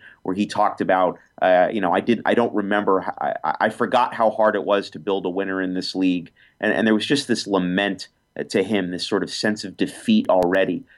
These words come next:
uh, that he realized that this was not a traditional M L S club where an American coach and perhaps an American front office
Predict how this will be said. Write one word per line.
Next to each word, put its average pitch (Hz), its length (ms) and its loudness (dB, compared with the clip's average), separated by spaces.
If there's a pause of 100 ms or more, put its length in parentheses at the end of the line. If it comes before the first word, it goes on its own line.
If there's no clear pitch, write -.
(140)
uh, 90 160 4
that 95 160 2
he 104 120 -2
realized 98 440 4
that 92 100 -14
this 104 200 -2
was 92 180 -4
not 95 360 0
a - 40 -2
traditional 92 720 -4
M 92 120 0
L 90 160 4
S 92 160 0
club 90 420 0 (260)
where 87 200 4
an 85 60 0
American 95 560 0
coach 90 420 0
and 82 100 -12
perhaps 90 400 -2
an 87 60 -8
American 90 520 0
front 87 240 -2
office 90 520 0